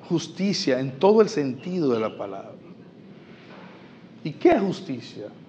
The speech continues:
Darle a cada uno lo suyo. La justicia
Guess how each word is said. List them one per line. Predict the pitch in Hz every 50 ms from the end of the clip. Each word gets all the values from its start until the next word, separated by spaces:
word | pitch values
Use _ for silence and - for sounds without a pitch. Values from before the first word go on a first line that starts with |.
| - - - - - - - -
Darle | 135 160 170 185 190 185 175 147
a | 135
cada | - 170 165 165 160 147
uno | 151 160 160 143 131
lo | 120 107
suyo. | - - - 107 101 95 90 87 - - - - - - - - - - - - - - - - - - - - - - - - - - - - - - - - - - - - - - - - - - - - - -
La | 135 143
justicia | 135 143 170 160 - - - 320 302 - - - - 131 131 131